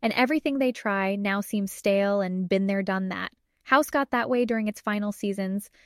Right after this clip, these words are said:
There are only so many things Gregory House Marilyn can do to shock us, and after his mental institution bout, the show seemed to go downhill.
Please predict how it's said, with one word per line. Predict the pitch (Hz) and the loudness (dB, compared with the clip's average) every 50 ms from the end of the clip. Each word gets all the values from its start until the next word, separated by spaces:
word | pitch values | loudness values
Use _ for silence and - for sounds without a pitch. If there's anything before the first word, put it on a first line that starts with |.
| _ _ _ _ - | _ _ _ _ 2
There | 214 208 | 4 4
are | 220 - | 4 4
only | 220 233 254 269 | 2 2 0 0
so | 247 - 254 240 | 0 0 0 0
many | 254 262 262 | 0 0 -2
things | - 226 208 202 208 196 | -2 -2 -2 -2 -4 -2
Gregory | - 220 208 208 240 240 214 | 0 0 2 2 2 -2 0
House | 214 202 202 202 - - | 0 -2 -2 -2 -4 -4
Marilyn | 190 185 185 196 196 196 190 190 | -4 -2 -2 -2 -2 -2 -4 -4
can | 208 - 214 202 | -4 -2 -2 0
do | 190 202 | 0 0
to | 202 196 | -2 -4
shock | - - - 180 185 185 - | -4 -2 0 0 0 0 -4
us, | 180 175 190 - - - _ _ _ _ _ _ _ - | -6 -6 -6 -10 -14 -20 _ _ _ _ _ _ _ 0
and | 220 214 208 - - | 0 0 2 2 2
after | 208 233 254 - - 277 | 2 2 2 2 0 0
his | 247 247 214 | 2 2 0
mental | 208 202 208 - 220 | 0 -2 -2 -2 -4
institution | 202 196 190 - 208 - 226 208 - 208 196 190 | -4 -4 -6 -8 -8 -6 -6 -6 -4 -4 -4 -2
bout, | 185 175 175 - - - | -2 -2 -2 -2 -4 -4
the | 214 | -8
show | 185 - 220 196 | -4 -2 -2 -2
seemed | 196 - - 196 190 190 | -2 -2 -6 -6 -6 -6
to | - | -4
go | 190 190 185 | -2 -2 -2
downhill. | 180 190 180 180 180 - - - - 208 - | -2 -4 -6 -6 -8 -8 -10 -10 -10 -10 -12